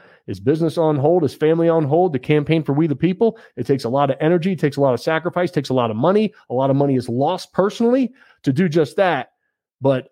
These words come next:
I was willing to put myself out there to do that, to represent all of you, um, and not just talk. I'm a man of action,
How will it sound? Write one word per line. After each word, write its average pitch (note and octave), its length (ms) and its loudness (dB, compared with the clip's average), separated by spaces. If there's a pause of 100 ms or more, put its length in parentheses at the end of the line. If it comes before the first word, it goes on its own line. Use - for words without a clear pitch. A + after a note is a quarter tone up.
I D3+ 120 4
was D#3 180 2
willing C#3+ 320 2
to B2 80 -2
put D#3 220 -2
myself D3+ 420 0
out A#2+ 200 -2
there A#2+ 120 -4
to A2+ 80 -4
do A2+ 200 0
that, A2+ 240 -2
to A#2 80 -10
represent A#2+ 360 0
all A#2 160 0
of A2 80 -4
you, C3 400 0 (320)
um, A2+ 220 -6
and A#2 160 0
not C3 200 2
just A#2+ 300 -4
talk. - 440 -6 (460)
I'm A#2 280 0
a A2+ 40 0
man A2+ 240 0
of G#2 200 -10
action, A#2+ 400 -14